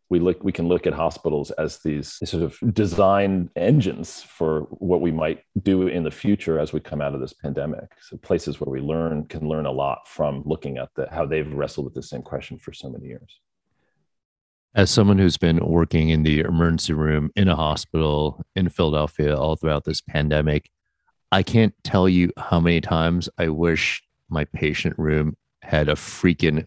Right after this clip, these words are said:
Speaker 2: window, because
Speaker 1: Mm.
Speaker 2: there's not enough of these negative pressure isolation rooms. And once we found out that coronavirus was airborne, and I'm taking care of patients in these closed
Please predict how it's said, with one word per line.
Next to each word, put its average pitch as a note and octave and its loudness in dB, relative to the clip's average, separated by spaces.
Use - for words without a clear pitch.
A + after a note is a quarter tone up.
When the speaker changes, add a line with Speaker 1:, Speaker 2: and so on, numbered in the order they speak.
Speaker 2:
window, D2+ 0
because D2+ 0
Speaker 1:
Mm. C2+ -12
Speaker 2:
there's G2 4
not G2 4
enough G2 2
of D#2 -8
these E2+ 0
negative F2 0
pressure D#2+ -2
isolation E2 0
rooms. D#3+ 4
And D#2+ 0
once E2 0
we E2 0
found D#2 -2
out D2+ 0
that D2 -2
coronavirus D2 4
was D#2 2
airborne, E2 4
and E2+ 0
I'm F#2+ 2
taking F#2+ -2
care E2+ 2
of D#2+ -4
patients F2 -2
in D#2+ -6
these D#2+ -2
closed G2 4